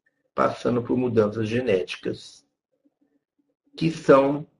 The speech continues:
promovidas periodicamente a cada tantos milênios,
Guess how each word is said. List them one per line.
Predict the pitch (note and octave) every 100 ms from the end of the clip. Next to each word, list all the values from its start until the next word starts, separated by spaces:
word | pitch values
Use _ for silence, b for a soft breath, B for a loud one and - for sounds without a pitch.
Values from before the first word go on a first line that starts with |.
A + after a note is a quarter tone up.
| _
promovidas | - D#3+ D#3+ B2+ B2 C3 C3 B2 - - - _ _ _ _ _ _ _ _ _ _ _ _ -
periodicamente | E3+ E3 D#3 D3 - D3+ C3 A#2+ B2 B2 - C3 C3 _ _ _ _ _ _
a | A#2+
cada | A#2 C3+ C3 B2
tantos | - D3 D#3 D3 A#2
milênios, | C#3 B2 A#2 B2 C3 C3+ - - -